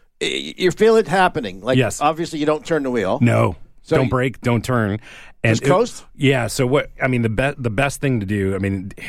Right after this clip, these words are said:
Speaker 2: there, there's so many different factors that are gonna upset the, the dynamics of the vehicle. But what you have to remember is you're continu-, the, the vehicle is gonna continue in that direction.
Speaker 1: Right.
Speaker 2: So, yeah,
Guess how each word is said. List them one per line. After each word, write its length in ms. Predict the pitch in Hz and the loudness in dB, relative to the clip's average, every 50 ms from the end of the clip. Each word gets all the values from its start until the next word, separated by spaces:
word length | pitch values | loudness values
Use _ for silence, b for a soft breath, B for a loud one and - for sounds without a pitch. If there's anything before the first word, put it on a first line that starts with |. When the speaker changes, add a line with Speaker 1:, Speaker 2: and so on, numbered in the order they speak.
| B B B | B B B
Speaker 2:
there, 280 | - 110 117 110 104 107 | 0 2 2 2 2 0
there's 180 | 113 120 107 - | 0 0 2 2
so 80 | 170 160 | 2 0
many 120 | 147 135 | 0 0
different 240 | 113 110 95 92 78 | 0 -2 -4 -4 -4
factors 340 | 92 87 - - 98 87 82 | -6 -6 -4 -4 -6 -4 -2
that 140 | 101 90 | -2 -2
are 60 | 92 87 | 0 0
gonna 280 | 90 92 87 85 92 - | 0 0 0 -2 -2 -2
upset 440 | - 98 - - - - 107 98 - - | -2 -2 0 0 0 2 0 0 -2 -4
the, 420 | 113 92 92 87 85 82 85 90 - | -4 -2 -2 0 0 -2 -2 -4 -4
the 300 | - 90 90 87 82 82 | -2 0 0 2 2 2
dynamics 500 | 80 92 87 90 95 98 101 95 87 - | 2 2 2 2 2 2 2 0 0 0
of 80 | 98 85 | -2 0
the 60 | 85 | 0
vehicle. 480 | 82 90 92 101 104 - - 73 - B B B B B B - | 2 2 4 4 2 2 -2 -4 -6 B B B B B B -6
But 280 | 107 113 123 113 - B B B B B B - | -2 -2 -2 -2 -4 B B B B B B 0
what 200 | 110 110 107 95 | 0 0 2 2
you 120 | 95 92 | 0 -2
have 180 | 98 104 95 - | 0 -2 -2 -2
to 100 | - 95 | -2 0
remember 380 | 90 87 95 95 90 90 85 | 0 2 2 2 2 2 0
is 160 | 85 85 - | 0 -2 -2
you're 120 | 92 95 87 | -2 -4 0
continu-, 560 | - 104 98 87 - 123 113 92 101 98 90 - | 2 0 2 2 2 0 0 0 -2 -4 -4 -4
the, 200 | 92 101 101 95 | -4 -2 -2 -2
the 140 | - 95 98 | 0 -2 0
vehicle 280 | 92 101 147 151 - 135 | 2 2 2 2 2 0
is 80 | 104 | 0
gonna 140 | 127 113 95 | 0 -2 -2
continue 460 | - - 95 87 - 120 110 98 90 - | -2 -4 -4 -2 0 2 2 2 2 0
in 200 | - 110 104 95 | 0 2 2 4
that 200 | 92 90 87 76 | 2 2 -2 -2
direction. 560 | 78 90 85 82 82 78 78 - - - - - - | -2 -2 0 0 0 0 -2 -4 -6 -8 -8 -4 -2
Speaker 1:
Right. 220 | 123 127 110 - B B B B | 0 0 0 0 B B B B
Speaker 2:
So, 520 | - - - 110 104 98 98 95 95 87 - - - | -4 -2 0 2 2 2 2 2 0 -2 -4 -6 -8
yeah, 200 | - 95 85 - | -8 -6 -6 -6